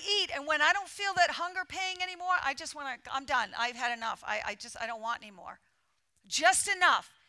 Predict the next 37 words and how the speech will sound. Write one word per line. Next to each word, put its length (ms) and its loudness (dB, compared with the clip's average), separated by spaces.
to 100 -6
get 180 -10
rid 160 0
of 60 -6
that 220 -2
little 320 -12
hunger 360 -8
pang. 480 -18
And 120 2
that's 260 4
how 140 6
some 280 -2
people 360 -8
are. 420 -2
They 140 -2
just 340 -4
want 280 -2
just 1040 10
enough 320 4
of 200 -8
God 580 2
to 120 -8
fill 360 2
their 240 2
spiritual 560 -2
stomach 340 -2
just 640 8
a 80 -6
little 220 -6
bit, 220 2
but 120 -8
then 140 8
that's 260 6
enough. 540 2
"God, 480 12
that's 280 6
enough. 240 2